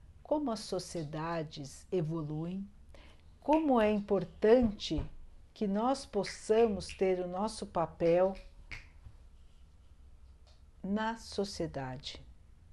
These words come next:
e o nosso papel na nossa evolução moral. Devemos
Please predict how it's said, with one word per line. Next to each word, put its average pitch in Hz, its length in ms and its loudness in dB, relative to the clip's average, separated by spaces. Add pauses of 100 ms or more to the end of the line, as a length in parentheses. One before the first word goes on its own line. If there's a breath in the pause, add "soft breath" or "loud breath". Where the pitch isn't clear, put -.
(1080 soft breath)
e 214 100 4
o 220 80 4
nosso 196 400 -4
papel 165 680 -8 (360 soft breath)
na 196 200 -2
nossa 208 440 -4
evolução 170 640 -6
moral. 139 560 -8 (1200 soft breath)
Devemos 202 1080 0